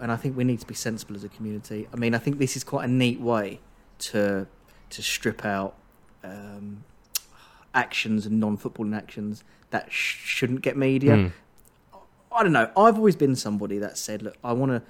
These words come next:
Speaker 1: get the broadsheets and the tabloids in front of me, turn on the, like, flip them over, have a look at the back pages, and then I wanna log on to Football Index, and I want the media buzz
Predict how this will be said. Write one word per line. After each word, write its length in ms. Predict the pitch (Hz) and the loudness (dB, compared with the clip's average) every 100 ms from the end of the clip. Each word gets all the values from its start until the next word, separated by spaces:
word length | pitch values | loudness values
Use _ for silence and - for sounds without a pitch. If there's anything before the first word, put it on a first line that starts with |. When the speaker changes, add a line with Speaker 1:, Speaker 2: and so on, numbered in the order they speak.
| - - _ _ _ _ _ _ | -20 -20 _ _ _ _ _ _
Speaker 1:
get 160 | 185 160 | 4 4
the 60 | |
broadsheets 580 | 135 135 123 - 123 - | 2 4 4 2 0 0
and 80 | 110 | -4
the 40 | |
tabloids 400 | - 113 110 110 | -2 0 0 -2
in 80 | 104 | -4
front 200 | 104 101 | -8 -10
of 100 | 101 | -10
me, 200 | 107 107 - _ - | -10 -10 -12 _ 0
turn 240 | 147 135 | 4 6
on 140 | 117 | 4
the, 80 | 107 - _ | 0 -4 _
like, 120 | - - - | -14 -14 -10
flip 220 | - 180 156 | 0 0 2
them 120 | 107 | -2
over, 340 | 104 104 107 - | -2 -6 -10 -4
have 120 | 143 | 0
a 40 | |
look 160 | 127 120 | 0 -2
at 40 | |
the 60 | 117 | -6
back 240 | 120 - | -6 -6
pages, 420 | - 104 104 107 113 - _ - | -10 -12 -10 -12 -14 -20 _ -6
and 240 | 110 107 | -2 0
then 100 | 117 | 2
I 40 | 117 | 4
wanna 220 | 113 110 | 4 4
log 200 | 131 127 | 4 4
on 80 | 113 | -2
to 60 | |
Football 240 | - 110 104 | -6 -10 -8
Index, 360 | 104 101 - - | -8 -10 -12 -12
and 100 | 107 | -10
I 60 | |
want 240 | 104 104 104 | -8 -8 -6
the 60 | |
media 400 | 110 127 123 110 | -2 0 0 -2
buzz 240 | 107 104 | -4 -6